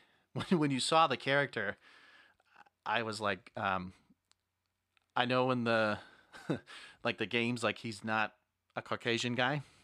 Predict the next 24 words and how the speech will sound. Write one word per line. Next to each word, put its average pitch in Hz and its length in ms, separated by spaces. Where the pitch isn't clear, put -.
and 107 100
it 104 40
was, 101 160
it 120 80
was 107 140
kind 123 200
of 101 100
a, 104 240
like, 127 140
a 113 60
weird 113 360
version 123 340
of 135 120
him 147 180
for 135 100
sure, 131 240
and 135 80
it 113 80
was 110 120
definitely, 120 420
it 117 60
looked 113 280
fan-made. 123 600
Um, 101 480